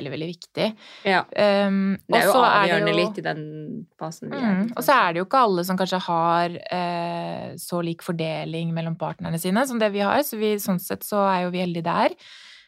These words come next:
Speaker 1: Med at de, eh, hvis vi vil prioritere å gå på en middag, så kan de ta barna en kveld, og motsatt. Vi er veldig f-, vi er veldig
Speaker 2: Ja.
Speaker 1: gode med hverandre der, synes jeg. Eh, og så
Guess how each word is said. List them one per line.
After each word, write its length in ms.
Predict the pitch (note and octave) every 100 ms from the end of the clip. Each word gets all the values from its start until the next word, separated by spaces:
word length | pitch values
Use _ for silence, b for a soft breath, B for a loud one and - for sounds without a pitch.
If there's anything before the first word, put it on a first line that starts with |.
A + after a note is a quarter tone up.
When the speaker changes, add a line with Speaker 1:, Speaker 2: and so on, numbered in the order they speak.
| _
Speaker 1:
Med 240 | A#3 A3+
at 80 | A#3+
de, 360 | G#3+ G#3 G#3 G#3
eh, 480 | G3+ G3+ G#3+ G3 G3+
hvis 320 | F#3 A3 -
vi 360 | G#3 A3 A3 G3+ _ _ _ _ -
vil 200 | A3+ G#3+
prioritere 500 | A#3 A#3 A#3+ G3+ G#3
å 40 |
gå 120 | G3+
på 60 | G3
en 100 | G3+
middag, 320 | F#3+ F3+ G3+
så 440 | G#3+ - G#3 G3+ G3+
kan 200 | A3 G3
de 140 | F#3+ F#3+
ta 160 | G3
barna 520 | F#3 F3+ F3 F3 F3
en 120 | E3+ F3
kveld, 440 | F#3+ G3 G3 G3+ -
og 260 | F#3 F#3 F3+
motsatt. 580 | F3 - G3+ A#3+ -
Vi 100 | G3
er 60 | G3+ G3+
veldig 120 | F#3+
f-, 180 | - _
vi 80 | G3+
er 60 | G3+
veldig 320 | G3 F#3+ G3
Speaker 2:
Ja. 180 | G3+ F3+
Speaker 1:
gode 200 | G#3 G3
med 120 | F3
hverandre 320 | E3+ D#3+ D#3+ E3+
der, 140 | E3
synes 220 | E3+ E3 -
jeg. 240 | A3 E4 B B B B B B B _ -
Eh, 320 | B3+ B3 B3 -
og 100 | D4
så 480 | - C#4+ C4+ C4+